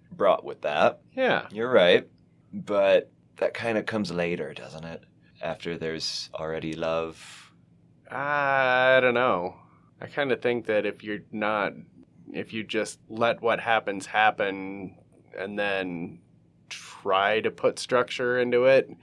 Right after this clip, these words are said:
Speaker 2: it's not gonna work.
Speaker 1: Well, that's a little different. I mean, I'm not talking a complete lack of structure,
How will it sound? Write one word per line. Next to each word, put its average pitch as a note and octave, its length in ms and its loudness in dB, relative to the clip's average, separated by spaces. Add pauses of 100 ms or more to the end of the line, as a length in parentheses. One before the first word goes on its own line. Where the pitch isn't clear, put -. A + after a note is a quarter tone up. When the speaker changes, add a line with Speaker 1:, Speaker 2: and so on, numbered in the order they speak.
Speaker 2:
it's - 140 -20
not G#2 160 0
gonna E2+ 180 -4
work. G#2 240 2
Speaker 1:
Well, C#3 120 -4
that's B2+ 300 0
a A#2+ 60 -4
little G2+ 240 0
different. D#2+ 500 -6
I D#2+ 100 -8
mean, D#2+ 380 -12
I'm F2+ 120 -8
not - 340 -2
talking F2 360 2
a D#2 60 -4
complete F2+ 380 -2
lack D2 220 -2
of - 60 -14
structure, - 520 -8